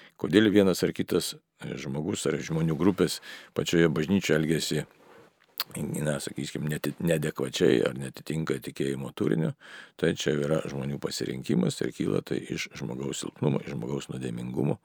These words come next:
atsakomybės stokos ir taip toliau. Kita vertus, mes nežinom, ar mes patys, dar kol esam gyvenime, ar mes patys nenuklysime. Taip kad, taip kad yra įvairiausių priežasčių, kurios, na, tiesiog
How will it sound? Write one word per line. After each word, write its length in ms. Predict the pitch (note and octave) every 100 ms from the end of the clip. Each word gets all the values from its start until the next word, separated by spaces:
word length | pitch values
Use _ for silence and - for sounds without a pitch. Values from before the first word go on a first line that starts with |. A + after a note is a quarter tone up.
| - - - - - - - -
atsakomybės 800 | - - - - C#2+ A2+ A2+ G2+
stokos 380 | - G2 F#2+ F2
ir 100 | E2
taip 200 | F#2+ E2+
toliau. 240 | F#2+ E2 C2
Kita 240 | F#2+ E2
vertus, 320 | D#2 G2 G#2+ -
mes 220 | E2+ E2+
nežinom, 380 | - D2 F2+ -
ar 140 | D2+ C#2+
mes 160 | C2
patys, 520 | - F#2+ E2 - - - _ _
dar 240 | - D2 C#2+
kol 160 | -
esam 220 | C#2+ - C2+
gyvenime, 460 | C2 D2 - G1+
ar 160 | - C#2+
mes 180 | C2 -
patys 360 | - - - -
nenuklysime. 760 | D2+ E2+ F#2 A#2+ F#2+ - -
Taip 220 | - -
kad, 220 | D3 C#3+ - - - - - - -
taip 180 | G#2 G2
kad 220 | G#2+ G2
yra 480 | F2+ D#2+ D2 D2 F2
įvairiausių 640 | - D2+ D2 D#2 E2 -
priežasčių, 540 | - D#2 C2+ - - C2+
kurios, 460 | - D2+ G2+ - -
na, 320 | D2 G2 A#2
tiesiog 480 | - - - -